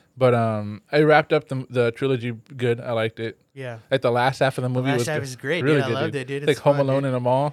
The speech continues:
Speaker 2: Hell yeah,
Speaker 1: Yeah.
Speaker 2: dude. And then they show you that little kid, dude. I
Speaker 1: Yeah.
Speaker 2: was like, "Finally figured out." I was like, "Yes, dude."
Speaker 1: Yeah, that dude was sick, man. He's scary, man.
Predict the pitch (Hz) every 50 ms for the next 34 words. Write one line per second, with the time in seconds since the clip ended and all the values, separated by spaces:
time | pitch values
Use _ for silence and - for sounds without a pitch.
0 | _ _ - 143 147 156 156 170 175 165 156 - 147 151 151 139 131 135 131 131
1 | 131 - - 147 143 143 139 135 127 127 135 135 135 - - 175 165 156 131 139
2 | 147 147 - 127 143 151 143 - 131 - - - 139 156 170 175 160 - 185 180
3 | 180 185 175 175 165 151 147 147 151 151 160 196 247 320 370 415 427 392 - -
4 | - - 196 165 147 131 131 _ _ - 127 127 123 123 135 143 160 170 151 127
5 | 117 - - 151 135 120 120 113 117 147 165 - - 139 139 151 139 127 123 120
6 | 120 117 156 147